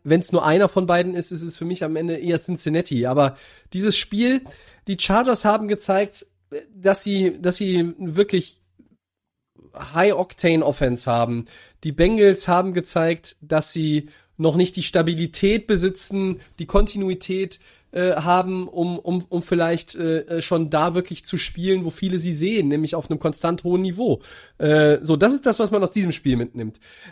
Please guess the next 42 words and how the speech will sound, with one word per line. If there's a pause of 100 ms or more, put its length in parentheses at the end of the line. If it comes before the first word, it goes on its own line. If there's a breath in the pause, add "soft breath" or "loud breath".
Wenn
man
sich
so,
sich
so
ein
bisschen
das
Quarterback-Play
der
letzten
Wochen
anschaut, (300 soft breath)
ich
meine,
da
sind
zwei
Quarterbacks,
die
sind (220 soft breath)
relativ
jung. (180 soft breath)
Ich
glaube,
beide
sind
erst
im
zweiten
Jahr
ihrer
Karriere.
Und
wenn
du,
wenn
du
dann
mal
guckst,